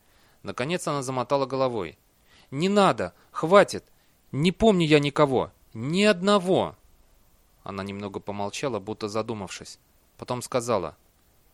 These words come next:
«Вы сказали, что один из них работает на дрожжевой ферме?» «Фрэнсис Клуссар», ответил Эр Дэниел. «Служащий Нью-Йорк Йист». «Понимаете, однажды я сидела в первом ряду,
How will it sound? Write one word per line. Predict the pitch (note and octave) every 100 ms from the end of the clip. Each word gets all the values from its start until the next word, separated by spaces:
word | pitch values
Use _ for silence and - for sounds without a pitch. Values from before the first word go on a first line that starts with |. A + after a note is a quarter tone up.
| _ _ -
«Вы | A2
сказали, | A#2+ D3 C#3 E3 C#3+
что | -
один | B2+ C3 E3
из | C3
них | A#2+ D3+ B2+
работает | A2 D3+ D3 C3
на | C3
дрожжевой | B2+ A#2 A#2 C#3+ C3+
ферме?» | - G3+ G3+ B2+ F2 _ _ _ _ _ _ _ _ _ _ _ _ _
«Фрэнсис | - - F#2 G#2+ G#2+ - G#2+
Клуссар», | - A2 A2+ - - G#2+ - - _ _ _ _ _ -
ответил | - F#2 F2+ F2+
Эр | F2+
Дэниел. | F2 F2+ D#2+ D#2 E2 _ _ _ _ _
«Служащий | - - C#3 C#3+ C#3+ - C#3+ C3+ - _ -
Нью-Йорк | A2+ B2+ C3+ B2+ B2 - - -
Йист». | A#2 B2 A2+ - - - - _ _ _ _ _ _ _ _ _ -
«Понимаете, | G2+ A2 D3 G3 F#3 - E2+ - _ _ -
однажды | F#2 A2+ A#2+ A#2+
я | B2
сидела | A#2+ B2+ B2+ A#2+
в | -
первом | C3+ A#2+ A#2+
ряду, | B2 B2 G#2+